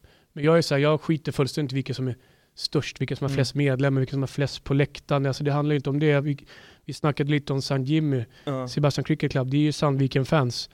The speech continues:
Speaker 2: Ja.
Speaker 1: Jag menar, de har ju några hundra procent läktare, men de, men de kanske älskar sitt lag exakt lika mycket som vi älskar vårt lag.
Speaker 2: Definitivt, definitivt.
Speaker 1: Man kan inte ta någonting ifrån några supportrar. Att vi vet vilket liv, jag vet vilket liv jag har levt
Speaker 2: Mm.
Speaker 1: för mitt lag.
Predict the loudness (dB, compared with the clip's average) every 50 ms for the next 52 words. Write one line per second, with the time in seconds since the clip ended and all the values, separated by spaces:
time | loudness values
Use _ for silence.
0 | -10 -6 -4 -4 -4 -4 -4 -2 0 2 2 2 2 2 2 2 2 4 4 4
1 | 6 6 4 4 2 -2 -10 -20 -20 _ _ _ _ _ _ _ -6 -2 0 2
2 | 2 2 2 2 0 -2 -2 -2 0 0 0 0 -2 -2 -2 0 2 2 2 2
3 | 2 2 2 2 4 4 4 4 2 0 0 0 0 0 0 0 -2 -2 -2 0
4 | 0 0 2 2 2 2 0 -2 -6 -8 -6 -4 -4 -4 -4 -6 -12 -20 -20 -20
5 | _ -6 -4 0 0 0 0 0 0 0 2 2 0 -2 -4 -4 -2 -2 0 2
6 | 2 2 2 2 2 0 -2 0 2 2 2 4 2 0 0 -2 -2 -4 -4 -6
7 | -10 -20 -20 -18 -8 -6 -6 -6 -4 -8 -10 -10 -8 -4 -2 -2 -2 0 0 0
8 | 0 0 -2 -2 2 2 4 4 4 4 4 4 4 2 2 0 2 2 2 2
9 | 0 0 0 0 2 2 2 2 2 2 4 2 2 2 0 0 -2 -2 -4 0
10 | 0 2 2 2 0 -2 -2 -2 -2 -2 -4 -8 -14 -20 _ _ _ _ -8 -8
11 | -8 -14 _ _ -8 -4 0 2 2 4 2 2 0 0 -4 -4 -2 -2 0 0
12 | 2 2 2 2 2 2 -2 -4 -6 _ _ _ _ _ _ 2 4 4 6 4
13 | 4 2 0 0 0 0 2 2 2 2 2 4 4 4 4 4 2 0 0 -2
14 | -2 -2 -2 -2 -2 -4 -4 -2 -2 -2 0 0 2 2 2 2 2 0 -4